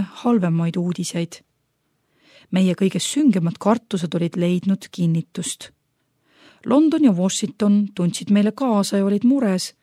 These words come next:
kuid ei kavatsenud midagi konkreetselt ette võtta. Asi olevat väga halb, kuid vahest raugeb araablaste hullus iseenesest.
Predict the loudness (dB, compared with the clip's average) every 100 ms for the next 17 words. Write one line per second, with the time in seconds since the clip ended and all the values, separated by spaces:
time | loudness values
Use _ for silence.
0 | _ _ _ _ -8 -2 0 2 0 0
1 | -2 -4 -4 -2 0 0 0 -2 -2 -4
2 | -6 -4 -4 -4 -4 -8 -8 -12 -12 -8
3 | -8 -8 -10 -10 -8 -10 -10 _ _ _
4 | _ _ _ _ _ -8 -6 -2 0 0
5 | -2 -2 -2 0 0 0 0 -2 _ _
6 | _ _ _ _ _ _ _ -4 -2 2
7 | 2 0 -2 0 2 2 0 -2 -2 0
8 | 0 0 -4 -8 -6 0 2 2 0 0
9 | 0 0 0 -2 -6 -8 -10 -18